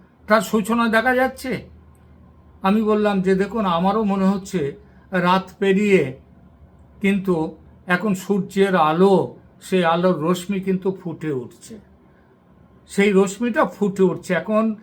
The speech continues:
দি-, সূর্য পরিষ্কার হয়নি, কিন্তু সূর্য ওঠার আগে যেমন একটা চারদিক ফর্সা হয়ে যায় না, যেমন একটু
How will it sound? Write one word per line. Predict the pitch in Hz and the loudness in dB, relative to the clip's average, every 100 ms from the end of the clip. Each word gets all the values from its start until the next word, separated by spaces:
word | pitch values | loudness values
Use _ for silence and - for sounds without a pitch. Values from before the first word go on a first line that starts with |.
| - - | -18 -18
দি-, | 143 156 190 | -6 -2 -2
সূর্য | 190 185 175 - 190 | -2 0 0 2 2
পরিষ্কার | 190 180 175 - 220 202 | 2 -2 -4 -4 -2 0
হয়নি, | 160 156 156 226 - - - - _ | -2 -4 -4 -6 -8 -20 -20 -20 _
কিন্তু | 185 196 185 196 | 0 0 0 -6
সূর্য | - 160 151 196 | -6 -8 -6 -4
ওঠার | 180 151 196 190 | -4 -4 -4 -2
আগে | 190 190 | -2 -2
যেমন | 185 185 185 | -2 0 -2
একটা | 185 196 | -4 -6
চারদিক | 185 165 156 160 185 - | -4 -6 -4 -4 -6 -6
ফর্সা | 175 175 - 214 | -8 -8 -6 -4
হয়ে | 202 196 | -2 -2
যায় | 196 196 | -2 -2
না, | 240 277 233 _ _ _ _ _ _ - | -4 -10 -16 _ _ _ _ _ _ -2
যেমন | 180 202 | 0 2
একটু | 202 190 - 214 202 190 | -2 -6 -2 0 0 -2